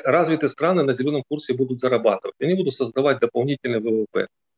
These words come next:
они будут привлекать дополнительные инвестиции, создавать новые рабочие места.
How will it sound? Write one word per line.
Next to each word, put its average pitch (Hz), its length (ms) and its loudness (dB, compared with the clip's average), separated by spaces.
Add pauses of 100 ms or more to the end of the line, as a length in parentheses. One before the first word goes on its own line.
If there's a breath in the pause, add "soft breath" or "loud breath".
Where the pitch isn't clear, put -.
они 196 160 4
будут 190 200 4
привлекать 139 440 2
дополнительные 131 640 0
инвестиции, 127 480 -2
создавать 120 460 0
новые 120 240 4
рабочие 113 380 -2
места. - 340 -4